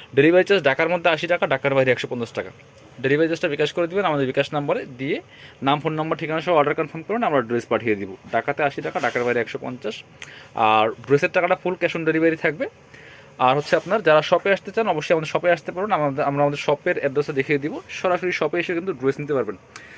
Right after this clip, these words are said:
শপটা হচ্ছে কাপড় বিডি নামে আছে, ঠিকানা ঢাকা এলিফ্যান্ট রোড, ইস্টার্ন মল্লিকা শপিং কমপ্লেক্স, লেভেল সিক্স, শপ নাম্বার সাতষট্টি। সরাসরি আমাদের শপে চলে আসবেন। আহ, আমাদের শপে এসে নিতে পারেন, যার যেভাবে সুবিধা নিয়ে নেবেন। চলেন, ড্রেসগুলো আমরা দেখিয়ে দিব। বর্তমান সময়ের most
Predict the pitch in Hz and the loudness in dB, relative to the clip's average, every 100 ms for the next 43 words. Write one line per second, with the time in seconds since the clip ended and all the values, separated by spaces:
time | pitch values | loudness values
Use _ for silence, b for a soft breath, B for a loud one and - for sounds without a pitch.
0 | B - 165 185 196 190 165 180 185 185 | B -2 -2 -2 -4 -2 -2 -2 -4 -2
1 | 185 180 175 226 165 165 156 131 160 165 | 0 0 -2 -2 -2 -2 2 2 2 0
2 | 165 180 185 185 - 151 147 147 151 151 | -2 -6 -4 -4 -2 -4 -4 -6 -6 -6
3 | 165 170 165 185 - 131 131 - 117 - | -10 -12 -10 -10 -2 -2 -2 -6 -8 -8
4 | 165 - 165 165 165 160 131 - - - | -10 -8 -10 -4 -4 -4 -8 -14 -20 -20
5 | B B B - - 180 180 208 190 165 | B B B -12 -2 0 2 2 2 2
6 | 151 147 139 107 92 - - - - - | -2 0 2 2 0 -12 -20 -20 -20 -20
7 | - - 123 127 143 165 - 190 208 220 | -18 0 4 4 4 2 2 6 6 6
8 | 208 214 208 233 277 156 160 160 175 185 | 2 2 2 0 -2 2 2 2 0 0
9 | 175 180 190 180 175 202 214 175 139 131 | 0 0 0 2 0 0 2 2 4 4
10 | 143 151 160 165 147 135 165 160 208 151 | 4 4 2 4 2 2 -2 0 2 2
11 | - 165 151 156 151 147 - 131 120 185 | 0 -2 -2 -2 0 -2 -6 -12 -2 -2
12 | - | -2